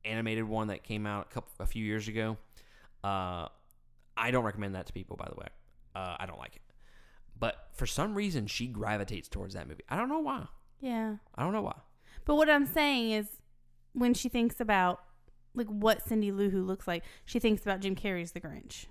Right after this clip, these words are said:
Speaker 1: Mm-hmm.
Speaker 2: Cindy Lou Who. She doesn't think about the original cartoon because she doesn't really pay much attention to that. I don't think any of them do. I don't think
Speaker 1: We've never showed 'em.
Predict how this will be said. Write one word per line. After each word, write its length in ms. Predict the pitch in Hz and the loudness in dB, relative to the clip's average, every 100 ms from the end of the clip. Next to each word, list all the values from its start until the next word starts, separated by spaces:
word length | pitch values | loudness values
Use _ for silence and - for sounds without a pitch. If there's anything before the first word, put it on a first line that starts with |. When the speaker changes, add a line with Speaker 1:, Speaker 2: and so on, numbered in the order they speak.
| 127 | -4
Speaker 1:
Mm-hmm. 100 | 117 | -2
Speaker 2:
Cindy 240 | 202 180 170 | -2 -2 -4
Lou 160 | - - | -8 -8
Who. 160 | 254 - - - | -10 -10 -14 -2
She 140 | 285 | 4
doesn't 120 | 277 | 6
think 160 | 262 247 | 6 6
about 220 | 214 196 | 2 2
the 200 | 196 185 - | 2 2 0
original 360 | 220 202 202 | 0 2 0
cartoon 340 | 196 208 330 349 | -2 0 2 2
because 220 | 330 330 | 2 -2
she 80 | - | 0
doesn't 140 | 427 392 | 0 2
really 160 | 381 | 2
pay 120 | 349 | 2
much 140 | 311 254 | 2 0
attention 360 | 240 233 - | -2 -2 0
to 60 | 185 | -2
that. 120 | 170 | 0
I 40 | 180 | 2
don't 120 | 320 | 2
think 140 | 370 | 2
any 160 | 269 311 | 2 2
of 80 | 240 | 2
them 120 | 165 | -2
do. 120 | 170 | -2
I 40 | 175 | 0
don't 160 | 277 | 0
think 180 | 285 262 - - - | 0 -2 -8 -18 -4
Speaker 1:
We've 140 | 117 143 | 0 2
never 160 | 190 | 2
showed 220 | 135 143 - | 2 0 0
'em. 120 | - | -6